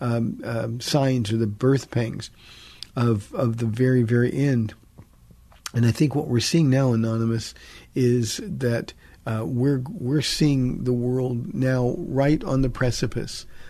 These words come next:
of being plunged into a war where it's nations attacking nations.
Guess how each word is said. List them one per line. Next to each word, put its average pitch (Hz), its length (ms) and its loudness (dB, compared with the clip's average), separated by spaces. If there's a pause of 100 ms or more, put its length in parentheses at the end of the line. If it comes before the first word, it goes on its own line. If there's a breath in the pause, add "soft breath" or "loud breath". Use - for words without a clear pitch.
(160 loud breath)
of 117 140 0
being 123 200 2
plunged 127 520 -2
into 120 680 0 (340 loud breath)
a 127 80 0
war 117 600 2 (180 loud breath)
where 127 140 0
it's 110 160 -2
nations 127 680 4
attacking 117 540 -2
nations. 123 680 2